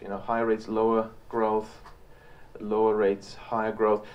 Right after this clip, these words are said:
and the causation is from rates to growth, and interest rates affect growth. So these are two claims, correlation and causation. Um, and we find that, um, it's not true.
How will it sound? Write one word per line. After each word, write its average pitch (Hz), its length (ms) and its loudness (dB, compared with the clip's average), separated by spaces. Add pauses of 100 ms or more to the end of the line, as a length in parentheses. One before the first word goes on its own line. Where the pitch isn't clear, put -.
(360)
and 120 160 2
the 117 80 0
causation - 580 4
is 120 120 -4
from 120 280 0
rates 101 340 4
to - 60 -12
growth, 120 280 6
and 101 100 -4
interest - 320 -8
rates 120 160 0
affect - 520 -2
growth. - 440 4 (680)
So - 100 -16
these 117 100 -8
are 127 60 -10
two 147 180 -4
claims, 123 300 2
correlation 135 500 4
and 120 140 -2
causation. 110 840 2 (1300)
Um, 135 320 4
and 143 140 4
we 208 140 4
find 165 400 6
that, 147 280 10 (240)
um, 143 440 4 (280)
it's 131 120 -4
not 185 180 0
true. 190 320 6